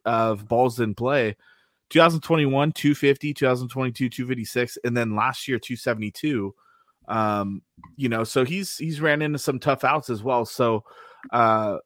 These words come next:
a-, and just, you know, multiple, well over, uh,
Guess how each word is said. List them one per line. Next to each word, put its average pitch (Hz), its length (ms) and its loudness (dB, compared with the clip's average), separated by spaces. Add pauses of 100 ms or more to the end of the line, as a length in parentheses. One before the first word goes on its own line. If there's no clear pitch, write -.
(400)
a-, 120 220 0
and 139 160 -2
just, 147 400 -2
you 135 180 -4
know, 113 240 -4
multiple, 135 920 2 (240)
well 143 420 2
over, 123 640 2
uh, 110 380 -2